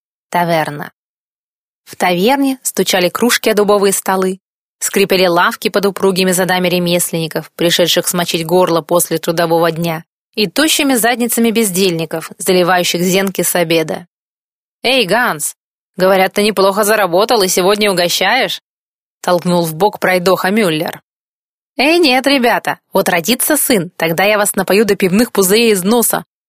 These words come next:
сказал оружейник, приглаживая роскошные усы. «Мол, за мной не заржавеет, вы меня знаете».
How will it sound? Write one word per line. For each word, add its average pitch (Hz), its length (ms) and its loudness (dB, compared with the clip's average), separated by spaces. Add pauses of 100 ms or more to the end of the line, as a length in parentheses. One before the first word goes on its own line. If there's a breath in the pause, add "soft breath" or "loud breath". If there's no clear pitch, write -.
сказал 180 420 0
оружейник, 180 520 2
приглаживая 180 600 0
роскошные 175 560 0
усы. 180 400 -2 (560)
«Мол, 226 160 2
за 262 120 2
мной 269 180 2
не 269 80 2
заржавеет, 262 680 0
вы 175 80 0
меня 202 240 2
знаете». 208 520 -2